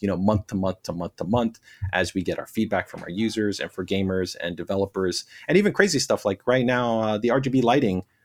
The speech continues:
Uh, we already have game partnerships where we match our, like, our R G B lighting with some games. So if you, like, take a hit,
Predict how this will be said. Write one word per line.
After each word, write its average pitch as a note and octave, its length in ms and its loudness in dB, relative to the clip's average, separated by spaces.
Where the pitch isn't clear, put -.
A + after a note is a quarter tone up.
Uh, F#2+ 240 0
we A#2 160 6
already A#2 240 6
have G#2 300 2
game G#2 180 0
partnerships - 580 -2
where G2+ 120 0
we G2+ 160 0
match G2+ 300 -2
our, G2 60 2
like, F#2+ 220 0
our - 80 -2
R G2+ 140 0
G G2 100 -6
B F#2+ 80 0
lighting G2 300 0
with A2+ 100 -2
some C#3+ 140 0
games. D#3+ 340 0
So F#2+ 140 0
if - 240 -4
you, G#2 80 2
like, F#2+ 160 -2
take - 180 0
a F#2 60 2
hit, - 320 2